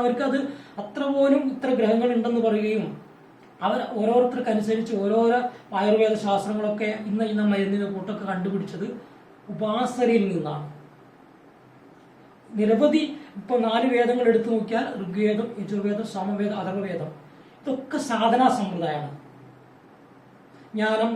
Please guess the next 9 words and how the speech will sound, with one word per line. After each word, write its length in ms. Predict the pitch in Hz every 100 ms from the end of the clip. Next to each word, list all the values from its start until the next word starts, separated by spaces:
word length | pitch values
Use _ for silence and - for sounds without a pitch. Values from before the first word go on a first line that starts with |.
| 214
കർമ്മം, 360 | 196 214 220 220 - - - - 208
ഏ, 60 | 190 175
ഉപാസന, 400 | 196 214 214 226 185
വിജ്ഞാനം, 520 | 180 208 190 165 156 151 143 - - - - - -
ഇങ്ങനെയാണ് 320 | 247 269 254 247
അത് 80 | - 226
പോകുന്നത്. 420 | 240 233 170 - - - - 226
ഒന്നിൻ്റെ 380 | 262 277 277 311 - -
തുടർച്ചയായ 600 | 226 220 208 285 262 247